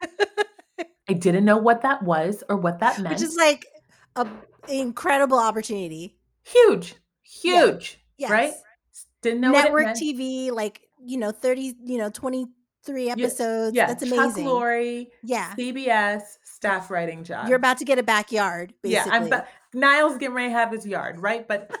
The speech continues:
Speaker 2: I don't know that. I d-,
Speaker 1: <laughs>
Speaker 2: I literally don't know that.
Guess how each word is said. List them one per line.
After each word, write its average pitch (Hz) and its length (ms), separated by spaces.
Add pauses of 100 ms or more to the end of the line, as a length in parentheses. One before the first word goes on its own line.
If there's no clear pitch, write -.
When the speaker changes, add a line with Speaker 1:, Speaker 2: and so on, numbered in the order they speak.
(120)
Speaker 2:
I 233 100
don't 415 160
know 247 160
that. 269 340 (280)
I 254 120
d-, 302 120
Speaker 1:
<laughs> - 280
Speaker 2:
I 302 120
literally 370 440
don't 285 200
know 311 160
that. - 260